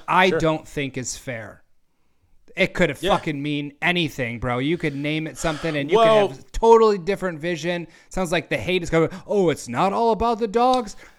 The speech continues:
Speaker 1: What the fuck does that even
Speaker 2: Well,
Speaker 1: mean?
Speaker 2: really
Speaker 1: Like,
Speaker 2: what it
Speaker 1: that's
Speaker 2: came
Speaker 1: on
Speaker 2: down
Speaker 1: you
Speaker 2: to
Speaker 1: for putting that on those expectations. Like, he put out music, he did his thing. What the
Speaker 2: Yeah.
Speaker 1: fuck do you want from this dude?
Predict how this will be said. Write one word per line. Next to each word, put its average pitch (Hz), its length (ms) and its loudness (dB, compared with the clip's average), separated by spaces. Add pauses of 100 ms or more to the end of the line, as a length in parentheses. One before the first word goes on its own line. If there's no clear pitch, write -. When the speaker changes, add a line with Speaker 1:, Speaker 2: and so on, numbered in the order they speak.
(340)
Speaker 1:
What - 160 -14
the 277 80 -6
fuck - 280 -2
does 160 140 -6
that 156 140 0
even 139 260 -4
Speaker 2:
Well, 233 360 6
Speaker 1:
mean? 165 140 -4
Speaker 2:
really 247 280 4
Speaker 1:
Like, 214 140 4
Speaker 2:
what 196 100 6
it 190 60 4
Speaker 1:
that's 269 140 4
Speaker 2:
came 208 100 6
Speaker 1:
on 226 120 8
Speaker 2:
down 175 220 6
Speaker 1:
you 202 120 6
Speaker 2:
to 143 140 4
Speaker 1:
for 139 100 2
putting 151 340 -2
that 135 260 -2
on 139 300 -6
those 131 260 0
expectations. 127 1000 -6
Like, 139 320 -2 (320)
he 233 200 0
put 208 280 0
out 196 200 6
music, 165 480 -2
he 165 140 -6
did 156 200 -4
his 160 180 -4
thing. 151 500 0 (380)
What 208 160 -2
the 170 80 4
Speaker 2:
Yeah. 151 80 4
Speaker 1:
fuck 220 160 0
do 196 120 -10
you 185 120 0
want 143 320 0
from 120 220 -6
this 113 200 -10
dude? 104 280 -14